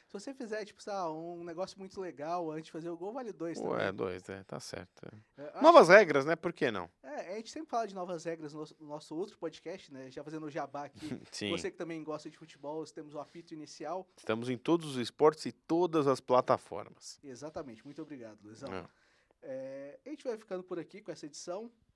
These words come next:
Speaker 1: É, alguém quer dar algum recado? Quer falar alguma coisa?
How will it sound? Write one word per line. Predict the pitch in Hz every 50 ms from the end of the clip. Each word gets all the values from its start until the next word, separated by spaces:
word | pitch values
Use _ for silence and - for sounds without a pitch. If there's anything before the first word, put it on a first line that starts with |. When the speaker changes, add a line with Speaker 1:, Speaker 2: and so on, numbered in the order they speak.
| _ -
Speaker 1:
É, | 135 131 127 127 123 123 120 117 117 120 120 127 131 _ _ _ _
alguém | 359 285 262 240 220
quer | 220 196
dar | 175 165 160
algum | 160 156 151 151 147 143 139 135 127 123
recado? | 123 147 - - 165 180 190 185 175 170 170 175 165 160 160 160 160 156
Quer | - - 117
falar | - - 117 113
alguma | 113 104 98 98 -
coisa? | _ 180 175 180 175 175 165 165 170 165 165 165 160